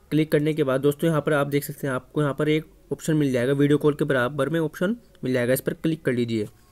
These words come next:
इस पर क्लिक करने के बाद दोस्तों, यहाँ पर देख सकते हैं आपको बहुत सारे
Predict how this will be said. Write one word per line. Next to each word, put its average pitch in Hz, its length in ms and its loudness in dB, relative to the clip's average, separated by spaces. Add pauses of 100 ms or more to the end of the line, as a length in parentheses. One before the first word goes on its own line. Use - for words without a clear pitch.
(200)
इस - 120 -6
पर 196 120 0
क्लिक 190 280 -2
करने 175 180 0
के 170 120 -2
बाद 123 200 -2
दोस्तों, 139 320 -2
यहाँ 160 140 2
पर 147 120 -2
देख 139 160 0
सकते 143 240 -6
हैं 135 40 0
आपको 135 200 -6
बहुत 139 180 -4
सारे 139 340 0